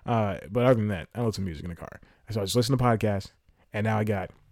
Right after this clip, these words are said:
and that, so I don't have to, I didn't have to hear Look What You Made Me Do on the radio, 'cause I'm not homeless. <laughs> So,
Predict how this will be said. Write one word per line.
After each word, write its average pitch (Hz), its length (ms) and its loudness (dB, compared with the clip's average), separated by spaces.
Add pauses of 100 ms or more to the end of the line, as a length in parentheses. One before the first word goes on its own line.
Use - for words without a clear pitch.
(1040)
and 110 140 2
that, 113 180 2
so 131 120 6
I 123 40 8
don't 131 100 6
have 123 120 2
to, 120 100 0
I 113 40 2
didn't 156 160 6
have 147 100 4
to 139 80 4
hear 139 260 6
Look 123 160 4
What 123 160 6
You 120 60 2
Made 113 80 4
Me 110 60 2
Do 110 120 4
on 104 80 0
the 92 60 -2
radio, 98 360 4
'cause 101 160 -4
I'm 107 80 2
not 101 180 -2
homeless. 98 520 -2
<laughs> - 560 0
So, 110 480 6